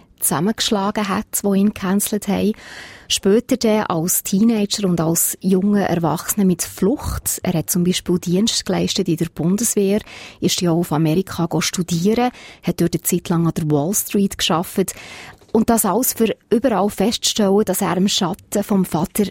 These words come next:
einfach nicht kann entfliehen kann. Also in der Bundeswehr ist er als Sohn vom Kohl grad doppelt schikaniert worden. Und, äh, seine Zeit in Amerika ist ironischerweise grad dann gewesen, wo das Berlin die Mauer gefallen ist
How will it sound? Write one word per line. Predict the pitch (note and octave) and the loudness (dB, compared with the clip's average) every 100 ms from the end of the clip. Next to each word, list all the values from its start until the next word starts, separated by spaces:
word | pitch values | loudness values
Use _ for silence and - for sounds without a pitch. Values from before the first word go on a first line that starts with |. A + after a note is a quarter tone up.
| - - | -4 -6
einfach | D#3+ D#3 F3+ - | -4 -2 -2 -2
nicht | E3 | -2
kann | - F#3 D#3+ | -2 -4 -2
entfliehen | D3+ - - - G3 C4 | -4 -4 -8 -4 -2 -2
kann. | - | -2
Also | D#3 - | -2 -2
in | - | -2
der | - | -4
Bundeswehr | - G3 G#3 A3+ F#3 F#3 F#3 - - - | -2 0 0 2 2 0 -2 -12 -18 -4
ist | - - | -2 0
er | F3+ F3 | 2 2
als | E3+ - | 0 0
Sohn | D3+ F3 | 0 0
vom | G#3+ - D#3 | 0 0 -2
Kohl | - - E3 F3 | -2 0 2 2
grad | - D#3+ - - | 0 -4 -6 -6
doppelt | - - - A#3 - - | -6 -4 -2 -2 -2 -6
schikaniert | - - G#3+ A3 G#3 G#3 - | -4 -4 -2 0 2 0 0
worden. | F#3+ F#3+ A3 G#3+ G3+ - - - - | 0 0 2 -2 -2 -8 -18 -20 -12
Und, | - F#3+ F#3+ | 0 2 4
äh, | F3+ E3 E3 - - _ - | 2 2 0 -4 -12 _ -2
seine | - A#3 A3+ | 4 4 4
Zeit | - A#3 - | 2 0 0
in | G#3+ | 0
Amerika | G3+ F3+ G#3+ - G3+ | 2 2 0 0 0
ist | F#3+ - - | 2 0 -2
ironischerweise | - G3 G3+ G#3+ G#3+ F#3 F3+ F#3+ | 0 2 4 4 2 2 2 0
grad | - G3 - | 0 -2 0
dann | E3+ G#3 | 0 0
gewesen, | - G#3 | 0 0
wo | F3 | 0
das | - - | 0 -4
Berlin | - F#3 F3+ F#3 G#3 | 0 0 2 2 2
die | - | 2
Mauer | G3 F3+ | 2 2
gefallen | B3+ - A#3 A3 A3+ A3+ | -2 -2 0 2 4 2
ist | A3+ - | 2 -2